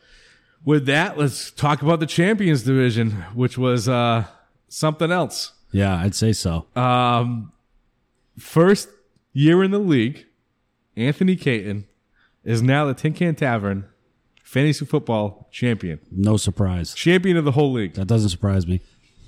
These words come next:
Speaker 1: In his first year in the Champions Division.
Speaker 2: I
Speaker 1: He
Speaker 2: took, I think I took him my second pick, didn't I?
Speaker 1: Um,
Speaker 2: 'Cause I took Downey first.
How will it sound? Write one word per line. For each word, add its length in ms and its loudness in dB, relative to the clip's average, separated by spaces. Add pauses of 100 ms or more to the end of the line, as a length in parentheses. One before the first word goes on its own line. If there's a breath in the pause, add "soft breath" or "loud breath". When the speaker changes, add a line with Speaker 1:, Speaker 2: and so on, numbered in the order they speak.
(180)
Speaker 1:
In 80 0
his 160 2
first 300 2
year 120 2
in 80 2
the 60 -2
Champions 420 -2
Division. 380 -6 (400)
Speaker 2:
I 120 0
Speaker 1:
He 40 2
Speaker 2:
took, 220 4
I 100 4
think 140 2
I 60 4
took 160 -2
him 120 2
my 100 4
second 340 0
pick, 240 0
didn't 200 4
I? 160 2 (580)
Speaker 1:
Um, 560 0
Speaker 2:
'Cause 120 0
I 60 4
took 220 2
Downey 300 4
first. 240 0